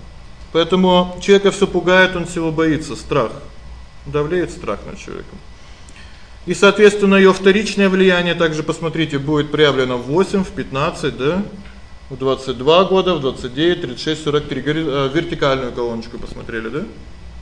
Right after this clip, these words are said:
Увидели вторичное влияние. Поэтому страх тоже будет проявляться.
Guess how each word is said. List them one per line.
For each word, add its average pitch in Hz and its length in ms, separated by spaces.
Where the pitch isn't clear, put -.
Увидели 117 340
вторичное 170 520
влияние. 127 200
Поэтому 170 300
страх 196 380
тоже 160 240
будет 135 260
проявляться. 117 560